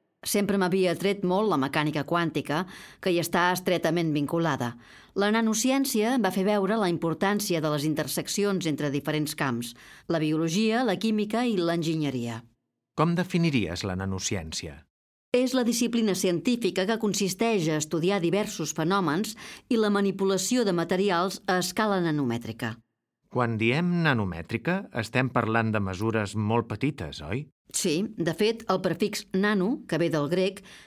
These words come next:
Speaker 1: significa menut. Treballem amb fenòmens i objectes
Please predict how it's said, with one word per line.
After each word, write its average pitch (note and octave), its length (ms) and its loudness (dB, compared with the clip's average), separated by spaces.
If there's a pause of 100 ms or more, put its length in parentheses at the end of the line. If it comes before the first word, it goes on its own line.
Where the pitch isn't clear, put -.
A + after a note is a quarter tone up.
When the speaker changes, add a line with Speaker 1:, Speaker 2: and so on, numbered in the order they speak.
Speaker 1:
significa A3 580 2
menut. F3+ 480 0 (540)
Treballem A#3 340 4
amb C#4 160 2
fenòmens B3+ 540 2
i G#3 80 4
objectes A#3+ 640 0